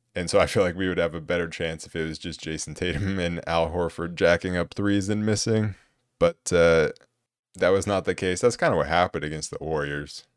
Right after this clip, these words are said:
and, um, which is kinda why I'm saying that. But the Kings were absolutely on fire early in this game. Got up by, like, twelve points really early on, and then immediately it was just gone.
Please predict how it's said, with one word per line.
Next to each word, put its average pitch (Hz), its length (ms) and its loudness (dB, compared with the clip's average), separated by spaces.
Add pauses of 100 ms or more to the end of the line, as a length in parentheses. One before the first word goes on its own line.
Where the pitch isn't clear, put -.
(240)
and, 78 320 -4
um, 69 420 -2 (420)
which 85 200 -10
is 78 100 -10
kinda 76 200 -6
why 71 140 -2
I'm 73 120 -8
saying 80 320 -2
that. 73 260 -6
But 80 300 -4 (760)
the 95 140 -4
Kings 120 360 0
were 95 140 6
absolutely 92 540 4
on 78 140 -2
fire 85 380 4
early 80 320 -2
in 76 100 -6
this 71 180 -10
game. 90 540 0 (420)
Got 101 160 4
up 95 100 2
by, 90 140 4
like, 82 200 2 (760)
twelve 92 540 2
points 123 560 -6
really 101 320 0
early 104 260 4
on, 101 240 2
and 98 100 -4
then 85 80 -2
immediately 87 560 -4
it 87 100 -4
was 73 160 -12
just - 220 -14
gone. 73 440 -6